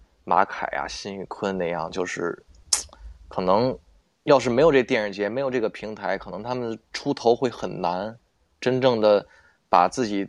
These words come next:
的电影创作的热情啊延续下去，可能就会很难。但是有了这个平台，确实，而且他们知道自己平台的责-，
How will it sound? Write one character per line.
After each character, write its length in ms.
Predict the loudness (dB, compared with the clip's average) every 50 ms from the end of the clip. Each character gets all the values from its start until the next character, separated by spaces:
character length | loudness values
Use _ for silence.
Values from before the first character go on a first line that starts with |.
| -8 _
的 120 | -2 -2 -2
电 240 | 0 0 0 0 -2
影 100 | -4 -8
创 200 | -6 -4 -4 -2
作 160 | 0 0 0
的 120 | 2 2 0
热 300 | 0 0 0 0 0 0
情 240 | -2 -4 -8 -10 -10
啊 320 | -8 -8 -6 -6 -6 -6 -6
延 240 | -4 -4 -4 -4
续 140 | -4 -6 -2
下 160 | 0 0 0
去， 120 | 0 -2 -6
可 140 | -8 -8 -12
能 100 | -14 -8
就 140 | -8 -6
会 100 | -6 -6
很 200 | -8 -8 -10 -14 -14 -12
难。 340 | -10 -10 -10 -10 -12 -14 -16 -12 -6
但 160 | -4 -4 -2
是 180 | 0 2 4 4
有 80 | 4
了 140 | 4 2 2
这 120 | 4 4
个 80 | 4 4
平 200 | 2 0 -6 -6
台， 220 | 0 2 2 2
确 140 | 2 0 -6
实， 180 | -8 -8 -10 -12 -12 -12 0
而 120 | 4 6 6
且 100 | 6 6
他 140 | 6 2 0
们 160 | 0 -2 -2
知 180 | 0 2 4
道 160 | 4 4 2 0 _ _ _
自 180 | -10 -8 -6 -4
己 120 | -4 -4
平 220 | -6 -6 -8 -6 -2
台 120 | -2 0
的 120 | 0 -2
责-， 340 | -2 -4 -4 0 0 0 0